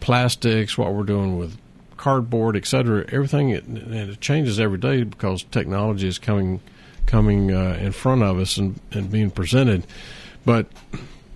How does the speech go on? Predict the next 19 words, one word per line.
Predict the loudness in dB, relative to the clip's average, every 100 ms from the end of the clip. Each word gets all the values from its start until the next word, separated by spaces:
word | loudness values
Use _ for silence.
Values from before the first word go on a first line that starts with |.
| 0
you | 2
know, | 4 0 -6 -18 -14 -12
for | -4 0
the | 2
last | 2 2
several | 2 2 2
years, | 2 4 4 4 2 -2 -10 -8
the | -6 -4
market, | -2 0 0 0 -2 -4 -4 -10 -20 -20 -20 -20 -20 -12
uh, | -8 -6 -6 -8
has | -6 -4 -4 -2
really | -2 -2
declined | -2 -6 -8 -4 0 0 0 -2
on | -2 -4 -6
what | -4 -2 -2 -4 -10
we | -6 -6
could | -4 -4 -4
sell | -8 -4 -2 -2
plastic | -2 -2 0 -2 -8